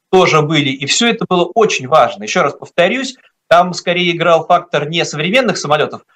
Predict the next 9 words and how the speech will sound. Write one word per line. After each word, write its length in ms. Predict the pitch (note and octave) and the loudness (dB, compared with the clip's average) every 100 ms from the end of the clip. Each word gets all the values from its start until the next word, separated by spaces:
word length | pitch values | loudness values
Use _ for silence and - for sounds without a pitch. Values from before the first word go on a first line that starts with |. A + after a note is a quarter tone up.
| _ _ _ | _ _ _
Тоже 140 | E3+ D3 | -2 0
на 80 | D3+ | 0
всякий 260 | D#3+ D#3 | -2 -2
случай 800 | D3+ A3+ C4 - G3 E3+ D3+ C3+ - _ _ _ _ | -2 -2 0 0 2 2 0 -4 -10 _ _ _ _
помянем, 480 | - F3+ B3 A3+ E3+ | 0 2 2 2 0
что 500 | - - E3+ E3+ - - _ - | -6 -4 0 0 -2 -10 _ -2
по 180 | E3+ | 0
качеству 640 | E3 B3+ B3+ F#3 - C3 - | 2 0 0 -4 -8 -6 -2
авиации 800 | C3 C#3+ D3 - - A2+ G2+ | -2 2 2 2 -4 -10 -12